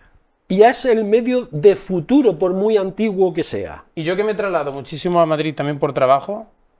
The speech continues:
Speaker 2: no es co-, dice, "Es que mejor no es rentable". Claro que re-, podría ser rentable. A día de hoy, Jaén-Madrid se hace en cuatro horas. Con una alta velocidad sin llegar a ser ave,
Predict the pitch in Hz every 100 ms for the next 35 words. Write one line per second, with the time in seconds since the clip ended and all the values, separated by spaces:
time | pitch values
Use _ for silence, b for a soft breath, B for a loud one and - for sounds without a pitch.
0 | - 151 151 190 190 - 156 151 156 269
1 | 170 190 185 185 185 180 160 156 147 123
2 | _ _ _ 127 147 170 165 151 143 139
3 | 135 117 110 131 170 143 _ - 131 147
4 | 185 175 196 240 - 156 185 175 196 175
5 | 160 170 156 160 151 123 110 110 _ _
6 | _ _ - 147 170 220 226 208 202 202
7 | 180 175 147 139 131 156 196 - 151 147
8 | 240